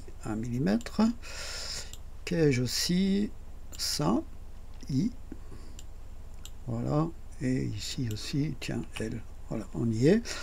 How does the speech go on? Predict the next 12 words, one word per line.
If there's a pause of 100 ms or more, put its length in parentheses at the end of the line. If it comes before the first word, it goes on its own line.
(220)
Donc, (640)
je (300)
peux (120)
déjà
m'y
retrouver
un
petit
peu. (1400)
J'ai
déjà
des